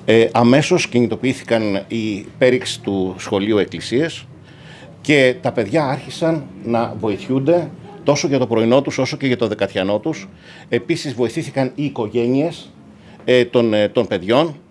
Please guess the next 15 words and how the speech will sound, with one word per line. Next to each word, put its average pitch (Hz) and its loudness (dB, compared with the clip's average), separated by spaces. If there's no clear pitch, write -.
πάλι 160 2
μέσω 135 -2
της - -16
εκκλησίας, 139 -4
μέσω 139 -2
των, 127 -2
ε, 113 -2
ε, 120 0
περιφερειακών 113 -2
του 110 -8
πολυκλαδικού, 113 -4
ε, 101 -2
κτηρίου, 131 -4
ε, 113 -2
εκκλησιών. 120 -2